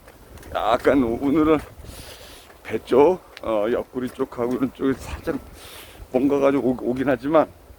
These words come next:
뭐 크게 뛰는데 지장은 없지 않을까 싶습니다. 네, 오늘은, 어, 십이 킬로를 제가 맞춰놨습니다. 웹에 십이 킬로. 왜냐하면은 아시다시피 일요일 날은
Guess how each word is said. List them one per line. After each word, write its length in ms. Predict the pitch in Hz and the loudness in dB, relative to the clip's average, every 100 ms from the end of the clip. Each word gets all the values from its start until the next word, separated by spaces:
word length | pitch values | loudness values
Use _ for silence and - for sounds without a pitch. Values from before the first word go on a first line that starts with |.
| - - - - - | -20 -20 -20 -20 -2
뭐 160 | 123 117 | 0 0
크게 240 | - - 175 | -6 -8 -6
뛰는데 400 | - 170 156 147 | -2 -2 0 -2
지장은 380 | - 151 143 | 4 4 4
없지 200 | 139 - | 0 2
않을까 440 | 131 120 - 120 120 | 0 0 -2 -2 -2
싶습니다. 500 | - - - 101 95 - - - - - - - - - - - - - - - - - - 113 | -6 -16 -16 -10 -10 -10 -14 -16 -18 -20 -20 -20 -20 -20 -18 -18 -18 -18 -18 -18 -18 -18 -10 -6
네, 120 | 113 | -2
오늘은, 640 | 127 196 202 208 202 160 - | 0 4 4 4 4 0 0
어, 200 | 127 135 | 2 2
십이 520 | - - 233 - 208 | 0 -6 -6 -6 -8
킬로를 800 | - 254 208 165 170 170 160 151 | -2 4 6 8 6 6 2 0
제가 240 | 147 143 131 | 0 0 2
맞춰놨습니다. 840 | 117 - 117 110 - 117 120 123 | 0 0 -6 -8 -8 -6 4 4
웹에 580 | 87 98 110 117 127 151 - - - - | 6 2 4 4 4 0 -10 -18 -20 -18
십이 400 | - - 107 107 | -12 -10 -10 -12
킬로. 300 | - 113 90 | -10 -6 -2
왜냐하면은 520 | 101 120 127 123 127 123 - - - - - | 0 2 2 2 0 -4 -12 -16 -16 -16 -6
아시다시피 480 | - 117 135 - - | 0 2 2 -4 -4
일요일 320 | 107 131 135 | 2 4 6
날은 560 | 139 131 131 135 143 - | 6 6 6 6 4 0